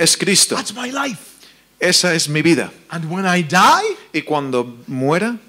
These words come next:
Speaker 2: then I gain.
Speaker 1: entonces es ganancia.
Speaker 2: And in verse twenty-three,
Speaker 1: Y en el versículo veintitrés de ese mismo
Speaker 2: he
Speaker 1: capítulo,
Speaker 2: says,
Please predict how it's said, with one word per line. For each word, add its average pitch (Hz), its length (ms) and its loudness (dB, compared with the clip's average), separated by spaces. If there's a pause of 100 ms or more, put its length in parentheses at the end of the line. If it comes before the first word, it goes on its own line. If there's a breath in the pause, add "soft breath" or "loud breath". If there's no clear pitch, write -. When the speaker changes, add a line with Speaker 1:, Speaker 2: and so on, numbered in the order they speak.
(120)
Speaker 2:
then 180 180 -4
I 170 140 -4
gain. 139 460 -8 (400 soft breath)
Speaker 1:
entonces 139 600 -4
es 135 100 -4
ganancia. 120 640 -8
Speaker 2:
And 247 160 -2
in 240 100 -4
verse 349 300 2
twenty-three, 285 680 -6 (200)
Speaker 1:
Y 147 100 0
en 139 100 0
el 127 80 0
versículo 190 400 0
veintitrés 185 520 -2
de 147 60 -6
ese 143 100 -4
mismo 120 180 -8
Speaker 2:
he 233 80 -2
Speaker 1:
capítulo, 226 240 0
Speaker 2:
says, - 260 -4